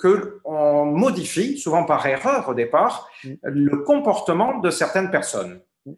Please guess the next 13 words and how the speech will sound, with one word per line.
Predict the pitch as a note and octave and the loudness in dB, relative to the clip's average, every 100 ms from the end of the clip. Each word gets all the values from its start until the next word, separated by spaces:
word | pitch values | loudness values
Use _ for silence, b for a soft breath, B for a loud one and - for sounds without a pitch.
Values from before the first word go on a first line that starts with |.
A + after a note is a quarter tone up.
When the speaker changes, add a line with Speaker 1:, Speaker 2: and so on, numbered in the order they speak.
| _ - | _ -10
Speaker 1:
Euh, | A#2+ | -4
par | C#3 B2 | -2 -2
exemple, | B2+ B2 A3 A#3 - | -2 0 0 0 0
euh, | D3+ D3 C#3+ C#3+ | 0 0 -4 -4
que | D3+ | -4
des | D3+ | -4
personnes | C#3+ C3+ - G#3 G#3+ | -2 -4 -2 0 0
voient | D3 B2+ E3+ | -2 0 2
leur, | D3 C#3 - C3 | 2 0 0 0
leur | C3 B2+ - | 0 -2 -2
tabou, | F3 D3+ G#3 G3 | -4 -2 -2 0
leurs | E3 E3 | 0 0
appréhensions, | E3 - E3+ E3+ D#3 - - G3 G#3+ | -4 -4 -2 -2 -2 -4 0 2 0